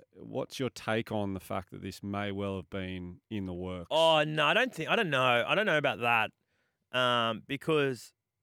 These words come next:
Speaker 2: you know, Canterbury were blessed in this whole situation, right? With Tevita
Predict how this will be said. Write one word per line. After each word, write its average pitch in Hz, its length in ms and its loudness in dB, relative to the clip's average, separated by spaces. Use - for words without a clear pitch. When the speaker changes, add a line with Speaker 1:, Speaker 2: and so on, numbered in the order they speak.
Speaker 2:
you 165 80 -8
know, 107 180 -2
Canterbury 226 380 0
were 156 120 2
blessed 101 520 -4
in 120 100 -4
this 123 120 -6
whole 123 160 -2
situation, 101 760 -6
right? 117 320 -4
With 139 240 -4
Tevita 151 680 4